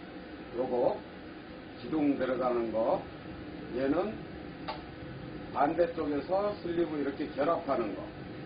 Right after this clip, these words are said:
이렇게, 이렇게 결합하는 거, 그리고 얘는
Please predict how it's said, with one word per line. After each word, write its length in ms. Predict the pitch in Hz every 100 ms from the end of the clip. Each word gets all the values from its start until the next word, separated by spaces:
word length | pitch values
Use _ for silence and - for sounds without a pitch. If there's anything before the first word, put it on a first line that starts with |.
| - - 269 285 -
이렇게, 260 | - - 349 - - - - - - - - - - - -
이렇게 320 | - - - -
결합하는 540 | 139 - 117 104 92
거, 240 | 87 - - - - - - - - - - - - - -
그리고 340 | - - 165 214 - - - - - 113
얘는 300 | 139 175